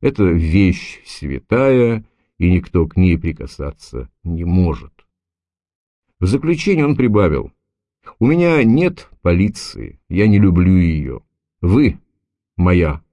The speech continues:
полиция, каждый из вас — мой управляющий,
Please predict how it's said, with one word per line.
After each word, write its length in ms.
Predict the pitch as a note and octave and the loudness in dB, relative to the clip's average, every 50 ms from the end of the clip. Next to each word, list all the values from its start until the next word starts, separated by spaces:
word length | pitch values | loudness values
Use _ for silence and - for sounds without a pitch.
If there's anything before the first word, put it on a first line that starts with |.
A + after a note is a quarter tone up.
| _ _ _ | _ _ _
полиция, 680 | - F2+ F#2 G#2+ A2 G#2 - - - - - B1 A#1+ - _ _ _ _ _ _ _ _ _ _ | 0 2 2 2 2 0 -2 -6 -14 -14 -14 -14 -14 -16 _ _ _ _ _ _ _ _ _ _
каждый 400 | - G#2 G#2+ A2+ G2+ F2 F2+ F#2+ | -2 0 0 0 0 0 0 0
из 160 | F#2+ F#2 D#2 D#2 | 0 0 0 0
вас — 500 | F#2+ A2+ B2 A2+ G2+ - - - - _ - | 0 0 0 0 -2 -4 -8 -20 -20 _ -4
мой 300 | E2 F2 G2+ G#2 F#2+ E2+ | -2 0 2 2 0 0
управляющий, 1040 | - G2 E2+ - D#2+ D#2+ E2 D#2+ G2 G#2 G2 E2+ D#2 - - - - - - - - | -2 -4 -4 -2 -2 -2 -2 0 0 0 0 -2 -4 -6 -12 -18 -18 -18 -18 -20 -20